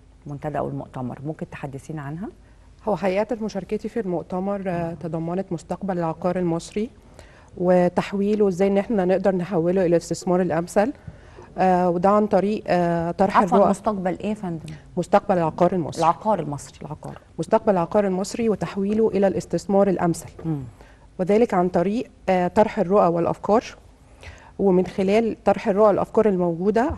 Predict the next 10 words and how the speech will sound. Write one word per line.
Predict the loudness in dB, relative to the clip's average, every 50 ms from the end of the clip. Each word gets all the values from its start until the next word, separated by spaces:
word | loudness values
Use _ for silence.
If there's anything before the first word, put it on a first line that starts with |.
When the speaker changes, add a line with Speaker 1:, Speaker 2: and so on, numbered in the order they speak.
| -2
Speaker 2:
هنقدر | 0 0 0 2 2 2 2 2
نغير | 0 -2 -2 0 4 4 4 4 4 0 0
المسار | -2 0 -2 -2 -2 0 2 4 4 2 0 -6 -16 -20 -20 -20 -20 -20 -20 -2
بتاع | 4 6 6 6
العقار | 6 4 2 4 4 4 4
المصري | 2 0 -2 -2 -4 -4 -4 -4 -6 -6 -8 -16 _ _ _ -20 _ -20 _ _ 0
الى | 2 6 6 6 4 4 0 -2
الطريق | -2 -2 0 2 2 2 2 0 -4 -4 -2
الامثل. | -2 0 0 0 0 -2 -4 -10 -16 -20 _ _ -12
Speaker 1:
مم. | -8 -8 -6 -6 -8 -10